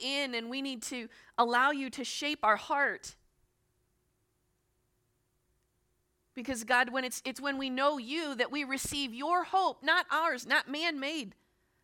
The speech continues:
not mustered up, something that we've tried to give ourselves. God, it's your hope. Because your hope is unfailing. And so, Lord Jesus, I just pray that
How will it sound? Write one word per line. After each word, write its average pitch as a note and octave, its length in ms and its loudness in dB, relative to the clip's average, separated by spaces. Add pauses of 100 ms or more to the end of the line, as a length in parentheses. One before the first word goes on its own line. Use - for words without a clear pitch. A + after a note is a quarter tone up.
not C#4 200 2
mustered D4 440 0
up, D4+ 200 4
something C4+ 360 -4
that A#3+ 100 -8
we've C#4 220 -6
tried C#4 300 -2
to A#3+ 40 -8
give A#3+ 260 -6
ourselves. C4 600 0 (240)
God, B3+ 180 4
it's A#3 180 -8
your B3+ 260 -4
hope. - 360 -6 (1120)
Because A#3+ 300 -8
your D4+ 220 0
hope C4 420 0 (260)
is G3+ 220 -10
unfailing. G#3 640 -10 (4000)
And - 80 -16
so, A#3+ 160 -8
Lord B3 220 0
Jesus, B3 340 -10
I A3+ 120 -2
just A#3 220 -12
pray C4 280 -2
that A3 220 -4